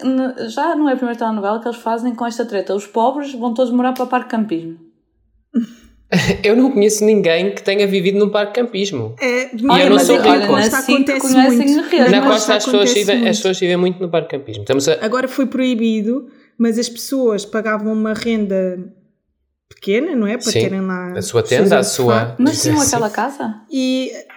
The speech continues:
Speaker 3: e havia pessoas que vendiam. Não, o que a mim me choca é precisamente isso: é, sendo que as outras pessoas todas vivem, tipo, em relotes e assim,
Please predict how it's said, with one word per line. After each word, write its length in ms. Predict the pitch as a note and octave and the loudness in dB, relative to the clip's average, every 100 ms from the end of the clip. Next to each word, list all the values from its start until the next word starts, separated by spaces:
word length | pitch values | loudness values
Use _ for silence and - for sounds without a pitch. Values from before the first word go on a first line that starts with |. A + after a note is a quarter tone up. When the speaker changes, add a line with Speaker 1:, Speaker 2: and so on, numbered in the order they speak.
| - | -2
Speaker 3:
e 180 | B3 C4 | 0 0
havia 180 | C4 C#4 | 0 -2
pessoas 260 | - D#4 D4+ | 0 -2 -2
que 100 | C#4+ | -4
vendiam. 440 | D#4+ D#4 C#4+ C#4+ | -2 0 0 0
Não, 500 | C#4+ F4+ F4 E4 - C#4+ | 2 2 2 -2 -2 -4
o 20 | |
que 120 | - | 0
a 80 | F4+ | 2
mim 160 | F4 F#4 | 4 2
me 80 | |
choca 340 | - - G#3 C4 | 0 -2 -2 -2
é 60 | |
precisamente 720 | C4 - D4+ D4+ D#4+ D#4+ D#4+ D#4 | -4 -4 -4 -2 -2 -4 -2 -4
isso: 200 | - B3+ | -4 -4
é, 260 | F#3+ F3+ | -2 -4
sendo 320 | - - F4+ F4 | -6 -4 -2 0
que 80 | |
as 80 | D#4+ | -2
outras 280 | D#4 D#4+ D#4 | -2 -2 -6
pessoas 300 | - D4+ C4+ | -6 -6 -4
todas 340 | C4 G#3+ G3+ | -2 -2 -2
vivem, 300 | G3 A3+ A3 | -2 -4 -2
tipo, 260 | G#3+ A3+ A3 | -4 -6 -4
em 80 | G#3+ | -4
relotes 560 | G#3 G#3 G3 F#3+ F#3+ - | -4 -6 -4 -4 -8 -10
e 140 | G3+ | -8
assim, 580 | F#3+ F#3 G3 F#3 G3+ A3+ | -6 -8 -8 -8 -8 -10